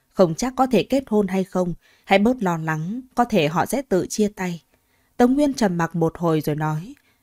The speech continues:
"Nếu kết hôn thì sao?" "Vậy thì kết hôn chứ sao?" Lâm Thành Phương liếc nhìn chồng:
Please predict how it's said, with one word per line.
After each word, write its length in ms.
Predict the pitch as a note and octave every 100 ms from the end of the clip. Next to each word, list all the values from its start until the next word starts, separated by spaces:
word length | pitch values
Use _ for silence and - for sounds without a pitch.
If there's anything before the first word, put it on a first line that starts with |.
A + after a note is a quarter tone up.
| -
"Nếu 140 | G3
kết 220 | G#3 C#4 B3
hôn 240 | G#3 F#3+
thì 160 | F#3+ C#3+
sao?" 300 | F3+ F3+ F#3 _ _ _ _
"Vậy 140 | G3+ F#3+
thì 80 | F#3
kết 220 | - C4+ B3
hôn 220 | A#3+ A3+
chứ 120 | C4 B3+
sao?" 200 | A#3 A3+ - _ _ -
Lâm 220 | F3 D#3+
Thành 180 | F3 D3
Phương 280 | - E3+ D3+
liếc 220 | E3+ C4
nhìn 240 | G3+ F3 C3+
chồng: 320 | E3 D3+